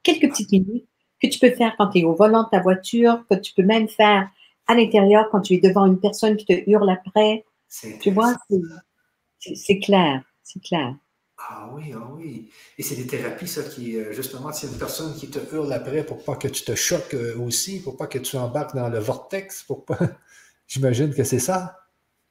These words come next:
Speaker 1: C'est exactement ça, exactement ça. Qui te garde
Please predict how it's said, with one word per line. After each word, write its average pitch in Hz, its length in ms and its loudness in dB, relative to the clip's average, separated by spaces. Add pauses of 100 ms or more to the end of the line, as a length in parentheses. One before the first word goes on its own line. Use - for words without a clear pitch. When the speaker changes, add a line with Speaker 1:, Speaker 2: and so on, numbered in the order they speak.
(100)
Speaker 1:
C'est 208 280 6
exactement 277 640 4
ça, 175 340 -2 (160)
exactement 247 500 0
ça. - 240 -8 (320)
Qui - 160 -14
te 254 100 4
garde 233 360 2